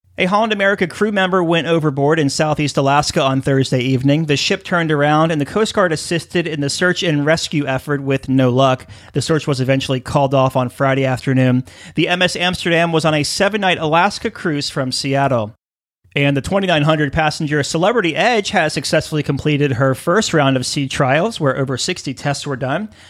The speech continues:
The second and third round of sea trials will be completed in September, and Celebrity Edge will debut in the U S this upcoming November. If you're up for some weekend Netflix binging, Royal Caribbean's Harmony of the Seas has more than a cameo appearance in a Netflix film.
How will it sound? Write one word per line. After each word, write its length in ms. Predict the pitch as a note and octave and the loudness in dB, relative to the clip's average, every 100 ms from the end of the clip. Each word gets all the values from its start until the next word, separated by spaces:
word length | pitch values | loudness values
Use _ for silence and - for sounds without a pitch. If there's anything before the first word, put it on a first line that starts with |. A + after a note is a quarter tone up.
| - | -14
The 140 | G3 | -8
second 340 | G3 C4+ C#4 B3+ | -4 -2 0 0
and 120 | G#3+ | -4
third 360 | - A#3 B3 A3 | -2 2 2 2
round 300 | G3+ F#3+ F3 | 2 0 -2
of 80 | |
sea 160 | D#3+ G3 | -6 -6
trials 420 | - F#3 G3 G#3+ | 0 2 2 0
will 100 | F#3 | -4
be 140 | E3 F3 | -4 -2
completed 500 | F3 D3+ F3 F3+ F3+ | -2 -2 -2 -2 -4
in 200 | E3 D3 | -6 -2
September, 720 | D#3 C#3+ - B3 G3 D3+ D#3 - - | -4 -4 -2 0 2 2 0 -8 -10
and 160 | - D#3+ | -4 -2
Celebrity 420 | - F3+ F3+ F#3 | 0 0 0 0
Edge 280 | E3 E3 D#3+ | 0 0 -2
will 100 | D#3+ | -2
debut 420 | D#3 F3 D#3+ D3+ | 0 -2 0 -2
in 200 | D3+ D#3 | 0 0
the 100 | G3+ | 0
U 180 | A3 G#3 | 2 2
S 280 | C3 C#3 - | 2 0 -2
this 260 | - C3 | -2 -2
upcoming 420 | C3+ A2+ C3+ B2 B2+ | -2 -4 -4 -2 -2
November. 600 | C3 C#3 D3+ C3 G#2+ - _ _ _ _ - | 0 0 0 0 -2 -8 _ _ _ _ -4
If 160 | D3 | -2
you're 100 | F#3+ | 0
up 80 | F#3+ | 0
for 120 | F#3 | 0
some 180 | - D3+ | 0 2
weekend 500 | C#3+ F3 F3+ D3+ C#3 | 2 2 2 2 2
Netflix 420 | D#3+ E3+ E3 D3 | 0 0 -2 -2
binging, 500 | C3+ C#3+ C#3+ D3+ D#3 | 0 0 2 0 2
Royal 220 | E3 G#3 | 2 2
Caribbean's 560 | F#3 F#3+ F#3+ F3 E3 C#3 | 0 0 2 2 0 -2
Harmony 340 | - G#3+ G#3+ | 0 0 2
of 100 | F3+ | 2
the 80 | D#3 | 0
Seas 360 | - G3+ G3+ G3+ | 0 -2 -4 0
has 220 | E3+ D3 | 0 0
more 280 | E3 C4 D#4+ | 0 0 0
than 120 | A#3+ | 0
a 80 | G3 | -2
cameo 440 | - A#3+ C#4 G#3+ | -2 -2 0 0
appearance 500 | D3+ - D#3 E3+ F3+ | 0 0 -2 -2 -4
in 140 | - D#3+ | -4 -2
a 120 | D3 | -2
Netflix 480 | D#3 F3 E3+ D3 - | -2 -2 -2 -2 -2
film. 360 | D3+ E3 A#3 | 2 2 0